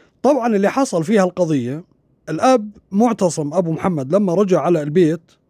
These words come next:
ما بلغ ابنه ولا قال له أنه أنا والله تعرضت إلى كذا وكذا، خوفًا من، يعني، هذا شاب وراح يغار على أبوه وما راح يسكت،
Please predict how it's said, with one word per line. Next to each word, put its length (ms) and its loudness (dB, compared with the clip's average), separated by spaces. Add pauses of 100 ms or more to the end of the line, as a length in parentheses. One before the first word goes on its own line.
(100)
ما 400 2
بلغ 460 -2
ابنه 240 -4
ولا 380 0
قال 340 0
له 300 -2
أنه 360 -6
أنا 160 -4
والله 340 -4
تعرضت 680 -6
إلى 360 -4
كذا 220 -4
وكذا، 560 -6 (720)
خوفًا 400 2
من، 420 -4 (280)
يعني، 560 -6
هذا 480 0
شاب 480 0
وراح 340 -4
يغار 360 2
على 180 -4 (100)
أبوه 600 -4
وما 180 -2
راح 160 0
يسكت، 440 -2